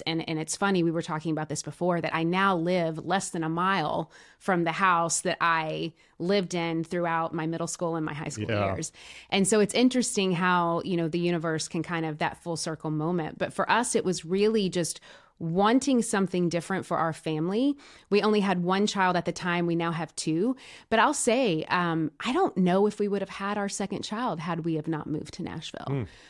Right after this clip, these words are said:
Speaker 1: My family's here. Um, there's a different support system here. There's a different way of, of life and living here.
Speaker 2: Yeah.
Speaker 1: And, um, and I loved L A at the time. It was perfect for me, but, but Nashville's been a wonderful place for us. And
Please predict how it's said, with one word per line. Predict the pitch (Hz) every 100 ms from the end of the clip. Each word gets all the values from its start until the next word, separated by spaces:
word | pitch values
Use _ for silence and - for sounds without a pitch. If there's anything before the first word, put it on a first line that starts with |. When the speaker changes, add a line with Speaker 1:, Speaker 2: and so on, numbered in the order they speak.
| _
Speaker 1:
My | 190 185
family's | 202 214 233 240 240
here. | 233 220 220 233 240 -
Um, | 185 170 170 160
there's | 196 180
a |
different | 170 190 202 -
support | 165 - 196 -
system | 208 - 208
here. | 196 202 208 208 196
There's | 165
a | 165
different | 180 185 -
way | 170 170 175
of, | 156 - -
of | 165
life | 156 160 165
and | 156
living | 151 165 185
here. | 214 226 247
Speaker 2:
Yeah. | 101 110 104 - _ _
Speaker 1:
And, | 190 185 180 175 170
um, | 170 160 156 160 - _ _ -
and | 175 175 170
I | 185
loved | 208 214 226
L | 214 214
A |
at | 214
the | 214
time. | - 208 202
It | 185
was | 165
perfect | - 196 202 190
for | -
me, | 202 196 202
but, | 185 185 175 -
but | 175 190
Nashville's | 185 190 - 190 170
been | 170 175 170 165
a | 170
wonderful | 165 175 180 185 185
place | 175 170 160 -
for | 170
us. | 170 -
And | 196 196